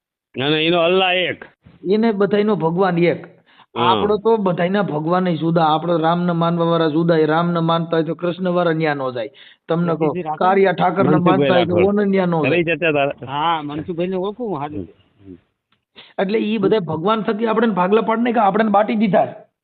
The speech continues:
Speaker 1: હમ.
Speaker 2: પસા પસા જણે ટોરા કરી નાખ્યા.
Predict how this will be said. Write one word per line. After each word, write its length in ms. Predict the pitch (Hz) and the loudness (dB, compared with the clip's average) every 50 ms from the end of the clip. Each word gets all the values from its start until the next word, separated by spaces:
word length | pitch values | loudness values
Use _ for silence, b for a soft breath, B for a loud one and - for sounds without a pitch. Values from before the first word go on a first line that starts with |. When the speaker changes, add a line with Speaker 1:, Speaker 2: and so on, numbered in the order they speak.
| _ _ _ _ - 117 | _ _ _ _ -12 -6
Speaker 1:
હમ. 480 | 117 120 123 120 113 104 92 85 78 73 _ _ _ - | -2 -2 0 0 0 -2 -4 -6 -10 -16 _ _ _ -2
Speaker 2:
પસા 200 | 202 202 220 220 | 0 2 2 2
પસા 240 | 202 214 185 220 | 2 2 0 0
જણે 240 | 208 220 226 233 226 | 0 0 -2 -2 -2
ટોરા 260 | 175 214 214 220 214 | 0 2 4 4 4
કરી 160 | 190 220 214 214 | 4 2 0 2
નાખ્યા. 360 | 220 185 185 160 123 104 | 0 2 2 2 2 0